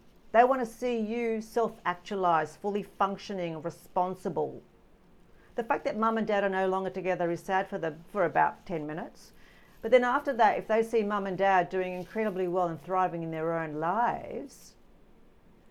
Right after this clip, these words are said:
brilliant. Best role models in the world. Better than being married to someone that you don't get on with. And there's always intractable fights. So that's it. I hope, I hope that's given you a bit of a demystification, a bit of a reality about what lawyers do.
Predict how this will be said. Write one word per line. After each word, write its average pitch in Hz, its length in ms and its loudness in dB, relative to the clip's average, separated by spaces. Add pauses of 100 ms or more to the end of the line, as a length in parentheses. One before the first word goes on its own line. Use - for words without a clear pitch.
(240)
brilliant. 165 500 -6 (380)
Best 233 200 -4
role 180 200 0
models 165 320 -4
in 156 80 -10
the 147 60 -6
world. 143 360 -6 (1300)
Better 240 180 6
than 190 140 -4
being 165 280 0
married 160 300 -2
to 156 60 -12
someone 156 340 -6
that 151 80 -10
you 147 80 -8
don't 151 180 -10
get 143 140 -8
on 151 160 -10
with. 143 280 -10 (1500)
And 165 100 -12
there's 156 140 -6
always 156 240 -4
intractable 156 560 -8
fights. - 560 -8 (760)
So 294 120 6
that's 339 240 4
it. 294 100 2
I 285 100 6
hope, 320 280 4
I 294 100 2
hope 359 220 2
that's - 220 -4
given 233 240 -2
you 220 140 0
a 202 40 -2
bit 208 160 0
of 196 160 -2
a 185 80 6
demystification, 196 1040 -2
a 165 40 -4
bit 175 140 -2
of 165 100 -2
a 170 40 0
reality 170 540 0
about 165 280 -2
what 160 220 -4
lawyers 175 460 -2
do. 160 340 -2